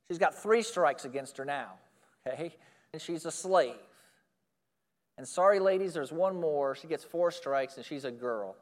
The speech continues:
as well, okay? Again, think ninth century B C. Think about how every single society in those days were patriarchal, how girls,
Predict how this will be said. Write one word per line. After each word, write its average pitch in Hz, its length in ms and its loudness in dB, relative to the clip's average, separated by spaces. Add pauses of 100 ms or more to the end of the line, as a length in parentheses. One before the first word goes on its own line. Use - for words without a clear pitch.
(140)
as 110 180 -14
well, 92 460 -8 (180)
okay? 131 560 -6 (1200)
Again, 156 240 -2
think 214 240 -4
ninth 190 400 -2 (100)
century 180 560 -4
B 160 280 -2
C. 143 580 -8 (1160)
Think 170 160 -2
about 160 220 4
how 156 400 2 (100)
every 196 420 4
single 170 460 -4
society 147 580 -2
in 135 80 -8
those 139 260 -2
days 139 260 -2
were 123 80 -4
patriarchal, 127 960 -4 (1700)
how 143 180 6
girls, 156 800 2